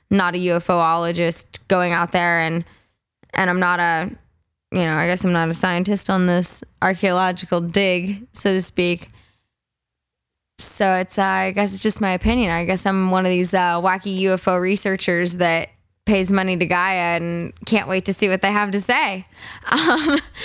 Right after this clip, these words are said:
so yeah, and if you guys don't watch Gaia, I know I'm shamelessly plugging them twenty-four fucking seven, but for ten dollars a month, they're by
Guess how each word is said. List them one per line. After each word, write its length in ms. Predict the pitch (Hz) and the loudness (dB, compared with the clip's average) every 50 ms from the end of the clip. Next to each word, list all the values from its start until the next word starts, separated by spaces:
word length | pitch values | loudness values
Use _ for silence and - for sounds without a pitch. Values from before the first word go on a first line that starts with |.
| - - - - - - | -8 -8 -8 -8 -10 -6
so 140 | - - 330 311 | -2 0 2 2
yeah, 220 | 294 285 285 - 285 | 2 2 0 0 0
and 100 | 285 330 | 0 0
if 120 | 311 302 | -2 -2
you 140 | 330 339 339 | -4 -4 0
guys 280 | 370 381 381 427 359 269 | 0 2 2 0 0 0
don't 260 | - 226 220 226 214 | 0 2 2 2 2
watch 280 | - 220 220 220 - - | 0 0 -2 -2 -4 -2
Gaia, 400 | 202 180 - 202 185 185 185 - | -2 0 0 0 0 0 0 -2
I 60 | 196 | -2
know 140 | 196 190 190 | 0 0 0
I'm 120 | 190 196 | 0 0
shamelessly 560 | 208 - - 196 185 185 185 190 - - 190 180 | -2 -2 0 0 0 2 0 0 0 -2 -4 -2
plugging 400 | - - 165 165 - 170 170 175 | 0 0 0 0 0 -2 0 0
them 140 | 175 175 175 | 0 0 0
twenty-four 540 | 170 - 180 170 175 180 170 - 175 180 | 0 0 2 2 2 2 0 0 0 0
fucking 380 | 170 - 170 165 - 175 165 170 | 0 0 -4 -2 -2 -2 -2 -2
seven, 480 | 156 - 147 143 160 175 185 196 208 - - - - - _ _ _ - | 0 -2 -2 0 0 0 0 0 -2 -4 -6 -16 -20 -20 _ _ _ -2
but 440 | - 220 202 196 196 190 190 185 - _ - - | 0 2 2 2 0 0 -2 -2 -4 _ -14 -6
for 220 | - - 247 247 | 0 0 0 0
ten 280 | - - - 233 214 208 | 0 -2 -2 -2 0 0
dollars 360 | 202 214 226 247 269 277 - | 0 0 0 -2 -2 0 0
a 60 | 302 | 2
month, 500 | 247 185 170 175 180 240 277 - - - - _ _ - | 2 2 2 2 2 0 0 -2 -6 -16 -20 _ _ -6
they're 520 | - 185 196 196 202 202 196 190 190 165 - - | -2 0 2 2 2 2 0 0 -2 -6 -6 -2
by 260 | - 214 233 269 294 | 0 0 0 0 -2